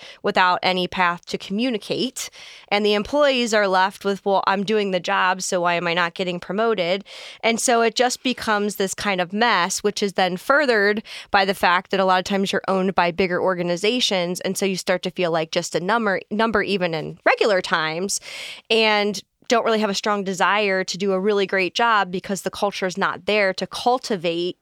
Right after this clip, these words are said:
you and the others around you to make it a place you wanna be. You become resentful about the fact of, "Well, I'm working my butt off and nothing seems to come of it, so why do I wanna continue doing this?"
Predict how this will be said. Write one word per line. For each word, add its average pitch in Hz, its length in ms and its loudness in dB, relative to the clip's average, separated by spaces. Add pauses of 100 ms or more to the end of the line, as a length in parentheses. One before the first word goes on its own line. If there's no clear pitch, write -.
you 185 560 2
and 190 160 0
the 185 100 -2
others 175 400 0
around 208 460 0
you 185 120 -2
to - 180 -6
make 196 260 0
it 185 60 0
a 185 60 -2
place - 300 -2
you 185 80 -2
wanna 170 240 0
be. 233 380 -2 (240)
You 214 80 -2
become 196 340 -2
resentful 190 560 0
about 175 240 -4
the 180 80 -6
fact 165 380 -2
of, 165 220 -2 (240)
"Well, 196 240 2
I'm 196 160 0
working 202 260 0
my 165 140 0
butt 226 220 0
off 170 340 0
and 170 400 -4
nothing 180 340 -2
seems 175 280 -6
to 170 60 -6
come 220 240 -2
of 160 80 -4
it, 151 160 -4
so 185 140 -2
why 165 160 0
do 160 80 0
I 151 100 0
wanna 147 160 -4
continue 139 360 -10
doing 104 340 -6
this?" - 260 -12